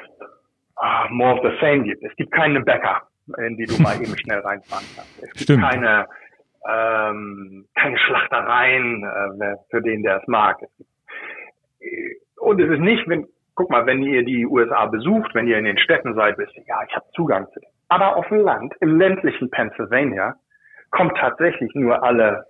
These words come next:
Speaker 1: fünfzig, sechzig, siebzig Kilometer eine Tanke oder ein kleiner Laden. Die Leute gehen größtenteils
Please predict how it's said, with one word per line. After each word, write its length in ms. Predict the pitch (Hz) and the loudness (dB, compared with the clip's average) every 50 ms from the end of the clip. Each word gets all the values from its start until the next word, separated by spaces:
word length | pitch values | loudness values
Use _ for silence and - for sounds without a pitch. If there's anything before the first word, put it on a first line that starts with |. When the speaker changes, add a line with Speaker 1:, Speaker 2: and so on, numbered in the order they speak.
| _ _ - | _ _ 0
Speaker 1:
fünfzig, 380 | 156 147 143 147 - 123 - - | 2 2 2 0 -2 -4 -2 0
sechzig, 400 | 127 123 120 - - - - - | 0 0 0 -2 -8 -12 -8 -4
siebzig 400 | 123 127 131 - - 120 - - | -4 -6 -4 -4 -6 -6 -6 -6
Kilometer 400 | - 123 110 117 117 113 107 - | -4 -4 -2 -2 0 -2 0 0
eine 200 | 110 107 104 101 | 0 0 -2 -2
Tanke 400 | - - 135 127 123 123 117 104 | 0 2 2 2 2 2 2 2
oder 160 | 98 98 101 101 | 2 2 0 -2
ein 80 | 101 | -2
kleiner 340 | - - 120 110 107 107 104 | -2 -4 -2 -2 -2 -2 0
Laden. 340 | 104 104 104 98 107 170 220 _ _ - - - - - - _ - | 0 0 0 0 -2 -4 -8 _ _ -20 -20 -16 -16 -16 -14 _ -4
Die 40 | 131 | -2
Leute 300 | 131 135 139 139 135 156 | 2 4 4 4 2 2
gehen 200 | 127 139 135 131 | 0 2 2 2
größtenteils 600 | 131 135 135 131 - 127 117 - 127 120 123 120 | 4 4 4 2 0 -2 -2 0 2 0 0 0